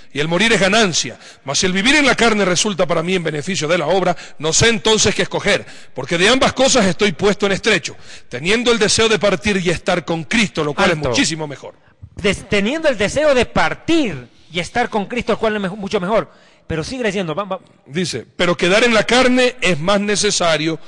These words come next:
Speaker 1: por causa de vosotros".
Speaker 2: Claro, quedarme en este cuerpo, aunque yo preferiría partir de aquí y estar presente al Señor.
Speaker 1: Él no dice para irme a dormir, para esperar que día me, que, que Jesucristo
Speaker 2: No.
Speaker 1: me despierte algún día.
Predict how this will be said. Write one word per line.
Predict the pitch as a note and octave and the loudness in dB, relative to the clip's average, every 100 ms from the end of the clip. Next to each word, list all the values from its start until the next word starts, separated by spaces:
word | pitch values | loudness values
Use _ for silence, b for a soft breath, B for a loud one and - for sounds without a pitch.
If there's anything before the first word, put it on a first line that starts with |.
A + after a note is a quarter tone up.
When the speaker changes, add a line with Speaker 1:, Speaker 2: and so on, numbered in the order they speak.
| B - | B -2
Speaker 1:
por | D3+ D3 | -2 0
causa | C#3+ D3 C#3+ C#3+ | -2 -2 -2 -2
de | B2+ | -4
vosotros". | C3 - D2+ - - | -4 -6 -8 -16 -10
Speaker 2:
Claro, | E3 G#3+ E3+ - | -4 -2 -2 -4
quedarme | C#3 D#3 G3 | -6 -4 -4
en | F3 | -6
este | D#3 D3 | -6 -6
cuerpo, | G#3+ G#3 C#3+ | -4 -4 -6
aunque | B2 C3+ | -8 -8
yo | F3 | -4
preferiría | E3 D#3 D3+ F3 - | -4 -4 -4 -6 -4
partir | - A#2 - G#3+ | -6 -6 -10 -8
de | F3 | -8
aquí | D3 F#3+ | -8 -10
y | |
estar | D#3 E3 | -10 -10
presente | D3 C#3+ D#3+ C#3+ | -10 -12 -10 -10
al | |
Señor. | F3 G3+ D3 | -8 -8 -8
Speaker 1:
Él | D3+ | -4
no | F3 | -2
dice | G3 G3 | -2 -2
para | E3+ | -2
irme | F3 | -2
a | E3+ | -2
dormir, | D#3 D#3 A#3+ C#4 | -4 -4 -6 -6
para | F#3 | -8
esperar | C#3 D#3 E3+ | -6 -6 -6
que | E3+ | -8
día | D#3+ E3 | -8 -8
me, | D3 | -10
que, | E3 C#3 | -10 -8
que | C3+ | -4
Jesucristo | D3+ C#3 C#3+ E3+ | -4 -4 -4 -4
Speaker 2:
No. | E3 | -2
Speaker 1:
me | D3+ | -4
despierte | B2 F3+ E3+ D3 | -4 -2 -2 -6
algún | C#3 C#3+ | -10 -10
día. | C3 F2+ | -10 -14